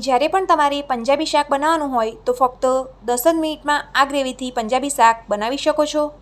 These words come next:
હવે તેલ ગરમ થાય ત્યારબાદ તેમાં એક ચમચી જેટલું જીરું, પાંચથી સાત નંગ જેટલા મરી, સાથે સાથે બે થી ત્રણ નંગ જેટલા લવિંગ અને એક નાનો તજનો ટુકડો ઉમેરીશું.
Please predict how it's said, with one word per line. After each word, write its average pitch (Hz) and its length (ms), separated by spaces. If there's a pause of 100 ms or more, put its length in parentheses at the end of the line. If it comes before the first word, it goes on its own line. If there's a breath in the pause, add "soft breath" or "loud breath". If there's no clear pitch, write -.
(1080)
હવે 262 300
તેલ 302 240
ગરમ 320 300
થાય 240 260
ત્યારબાદ 254 400
તેમાં 247 340
એક 277 200
ચમચી 247 320
જેટલું 226 320
જીરું, 254 260 (1600)
પાંચથી 262 400
સાત 254 240
નંગ 233 200
જેટલા 226 300
મરી, 226 280 (1500)
સાથે 269 340
સાથે 320 200 (120)
બે 247 160
થી 269 160
ત્રણ 269 240
નંગ 262 180
જેટલા 226 400
લવિંગ 240 420 (500 soft breath)
અને 262 220 (180)
એક 262 160
નાનો 233 300
તજનો 220 300
ટુકડો 240 340
ઉમેરીશું. 285 480